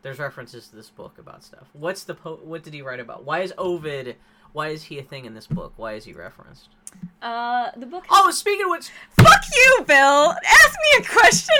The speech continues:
Speaker 2: and then interrupt me before
Speaker 1: No,
Speaker 2: I
Speaker 1: I was
Speaker 2: even
Speaker 1: gonna say,
Speaker 2: start!
Speaker 1: the only reason I ask about Ovid is supposedly there are werewolves in this comic.
Speaker 2: <sighs> Right.
Speaker 1: Which doesn't, that, Ovid ties into that, right?
Speaker 2: Sure.
Speaker 1: Some
Speaker 2: The
Speaker 1: theme-, thematically, yeah.
Speaker 2: There's, there's a theme about transformation, and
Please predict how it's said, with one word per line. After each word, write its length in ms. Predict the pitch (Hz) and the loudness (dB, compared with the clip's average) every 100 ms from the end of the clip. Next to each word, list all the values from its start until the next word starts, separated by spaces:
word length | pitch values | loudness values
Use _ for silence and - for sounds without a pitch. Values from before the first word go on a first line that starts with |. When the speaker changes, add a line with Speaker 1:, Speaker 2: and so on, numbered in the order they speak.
| 523 | 2
Speaker 2:
and 100 | 480 | 2
then 160 | 539 381 | 0 2
interrupt 380 | 508 453 415 | 4 4 2
me 60 | 640 | 2
before 140 | 539 - | 6 8
Speaker 1:
No, 60 | 605 | 8
Speaker 2:
I 20 | |
Speaker 1:
I 60 | |
was 120 | 539 554 | 8 6
Speaker 2:
even 120 | 605 | 4
Speaker 1:
gonna 120 | 587 | 2
say, 360 | 622 679 679 - - | 4 4 4 4 2
Speaker 2:
start! 120 | - | 0
Speaker 1:
the 60 | 381 | 2
only 400 | 587 622 587 571 | 4 4 2 2
reason 140 | 508 | 4
I 140 | 480 523 | 2 2
ask 80 | 523 | 0
about 180 | 466 359 | -6 -4
Ovid 300 | 403 539 427 349 | -2 -2 -2 -6
is 80 | 427 | -12
supposedly 480 | 392 415 349 392 311 | -8 -6 -6 -8 -10
there 200 | 311 285 | -4 -4
are 40 | 269 | -4
werewolves 440 | 311 302 254 214 | -10 -8 -10 -10
in 80 | 180 | -14
this 120 | 156 | -16
comic. 460 | - 139 104 76 180 | -12 -12 -12 -18 -20
Speaker 2:
<sighs> 60 | - 208 - _ _ | -20 -20 -20 _ _
Right. 320 | 185 180 175 | -20 -18 -8
Speaker 1:
Which 200 | 233 247 339 | -8 -6 -4
doesn't, 400 | 320 302 285 240 | -4 -6 -14 -10
that, 240 | 226 131 | -10 -4
Ovid 300 | 254 254 240 | -4 -4 -10
ties 260 | 233 233 220 | -8 -8 -8
into 160 | 311 | -12
that, 220 | 117 - - | -14 -14 -14
right? 240 | 120 247 | -14 -14
Speaker 2:
Sure. 320 | 247 - 180 | -18 -20 -18
Speaker 1:
Some 300 | 202 208 262 | -8 -6 -6
Speaker 2:
The 40 | 208 | -10
Speaker 1:
theme-, 300 | 208 190 185 | -12 -12 -14
thematically, 760 | 175 202 196 202 196 - 107 123 | -16 -14 -10 -8 -10 -14 -18 -12
yeah. 300 | 156 - - - | -14 -14 -20 -14
Speaker 2:
There's, 360 | 247 240 240 233 | -10 -8 -10 -14
there's 340 | - 220 226 | -14 -12 -12
a 80 | 233 | -18
theme 320 | - 277 294 | -14 -12 -12
about 380 | 240 226 220 - _ - | -12 -10 -10 -12 _ -20
transformation, 1040 | 226 220 220 208 190 185 - 170 185 - | -20 -20 -20 -20 -18 -20 -20 -20 -20 -20
and 360 | 175 175 175 | -20 -20 -20